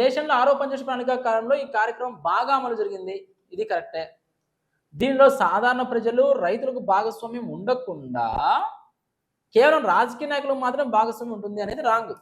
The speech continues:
కేవలం రాజకీయ నాయకులకే కాదు, అందరికీ భాగస్వామ్యం ఉంటుంది. సామాన్య ప్రజలను కూడా భాగస్వామ్యం చేయాలనే ఉద్దేశం తీసుకొచ్చిందే సామాజిక అడవుల కార్యక్రమం. ఆప్షన్ త్రీ అనేది రాంగ్. నలభై నాలుగు దానికి మూడు. నెక్స్ట్ క్వశ్చన్,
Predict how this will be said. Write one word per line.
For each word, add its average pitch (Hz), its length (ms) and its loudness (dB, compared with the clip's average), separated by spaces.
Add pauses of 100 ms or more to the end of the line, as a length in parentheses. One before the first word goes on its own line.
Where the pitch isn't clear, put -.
(420)
కేవలం 220 220 -4
రాజకీయ 170 300 -4
నాయకులకే 208 420 -10
కాదు, 160 220 -4
అందరికీ 147 280 -10 (100)
భాగస్వామ్యం 160 340 -6
ఉంటుంది. 139 220 -12 (100)
సామాన్య 165 400 -6
ప్రజలను 160 380 -6
కూడా 180 100 -2 (100)
భాగస్వామ్యం 156 560 -6
చేయాలనే 147 340 -6
ఉద్దేశం 147 380 -14
తీసుకొచ్చిందే 147 540 -12 (2250)
సామాజిక 190 480 0
అడవుల 180 240 2
కార్యక్రమం. 123 360 -2 (280)
ఆప్షన్ 196 360 -4
త్రీ 220 200 -8
అనేది 214 280 -6
రాంగ్. 127 240 -2 (1400)
నలభై 156 280 0
నాలుగు 156 180 2
దానికి 170 260 -8
మూడు. 117 160 -10 (720)
నెక్స్ట్ 196 280 -6
క్వశ్చన్, 185 280 -4